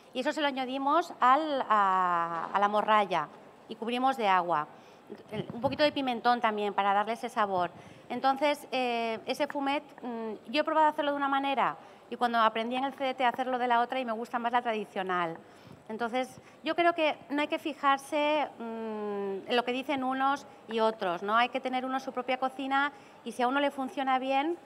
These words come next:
pues seguir con eso, ¿no? Sin importarte lo que, lo que oigas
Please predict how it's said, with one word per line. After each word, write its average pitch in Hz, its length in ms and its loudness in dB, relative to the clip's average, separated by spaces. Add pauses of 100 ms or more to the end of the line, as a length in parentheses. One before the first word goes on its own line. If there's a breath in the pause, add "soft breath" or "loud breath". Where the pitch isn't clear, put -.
(140)
pues 269 120 -4
seguir 254 220 -4
con 220 160 -2
eso, 180 300 -4
¿no? 220 240 0 (100)
Sin 262 140 -6
importarte 240 500 2
lo 262 120 0
que, 214 380 -4 (320 loud breath)
lo 233 120 -2
que 233 100 -2
oigas 247 440 2